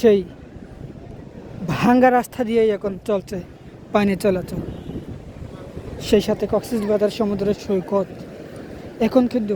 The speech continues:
প্রচুর তীব্রতা বেড়েছে।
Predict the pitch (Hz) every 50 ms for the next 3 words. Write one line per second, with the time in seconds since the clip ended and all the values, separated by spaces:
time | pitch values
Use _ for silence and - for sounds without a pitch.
0 | 180 - - 285 277 - 294 240 202 160 - - - - - - - - - -
1 | - - - - - - - - - - - - - - - - - - 240 247
2 | 196 185 214 196 170 - 196 185 180 196 190 185 185 185 - -